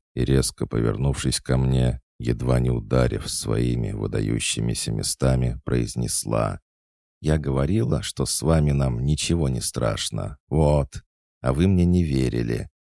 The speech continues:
По делам вам, господин Демидов". "Я люблю перестраховаться", хотел добавить про профессиональную деформацию,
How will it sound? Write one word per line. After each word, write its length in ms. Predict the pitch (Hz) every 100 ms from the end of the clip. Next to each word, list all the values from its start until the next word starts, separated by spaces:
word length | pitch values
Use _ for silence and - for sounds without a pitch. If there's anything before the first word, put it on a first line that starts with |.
| _ -
По 100 | 92
делам 460 | 92 76 85 92
вам, 420 | 85 80 67 71
господин 580 | 62 65 - 69 64 60
Демидов". 720 | 60 64 62 53 57 - - - _ _ _ _ _ _ _
"Я 240 | - 65 85
люблю 400 | 101 80 82 82
перестраховаться", 1500 | - 69 67 - 65 - 67 55 50 50 - 50 50 69 -
хотел 380 | 52 - 57
добавить 640 | 53 57 53 57 53 - -
про 140 | - 62
профессиональную 1000 | - 62 62 - 64 62 64 62 58
деформацию, 1000 | 55 57 - 53 67 76 - - 53 53